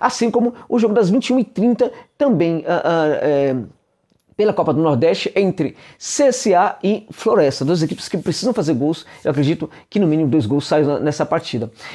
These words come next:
É, também às vinte e uma e trinta vai ter América Mineiro e Pouso Alegre pelo Campeonato Mineiro. Esse muito bom time do América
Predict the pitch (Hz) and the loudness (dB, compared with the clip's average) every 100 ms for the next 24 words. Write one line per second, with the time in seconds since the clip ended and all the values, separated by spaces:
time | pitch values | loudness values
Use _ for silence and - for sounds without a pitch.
0 | - 220 - - 294 240 214 180 - 165 | -2 -2 0 2 4 4 2 0 -2 -4
1 | - 185 226 156 156 196 - 240 214 170 | -2 -2 0 0 -2 -2 -2 0 2 2
2 | 165 220 277 262 208 156 156 180 - 226 | 2 2 2 0 2 2 2 0 -4 -4
3 | - 214 175 143 139 147 151 202 202 190 | 0 0 2 2 2 0 0 0 0 0
4 | 170 165 151 139 170 - - 190 - 180 | -2 -2 0 0 -2 -6 -4 -4 -4 -4
5 | 151 170 254 370 302 208 208 208 180 170 | 0 4 4 2 2 2 2 0 0 2
6 | 151 147 170 | 0 -2 -6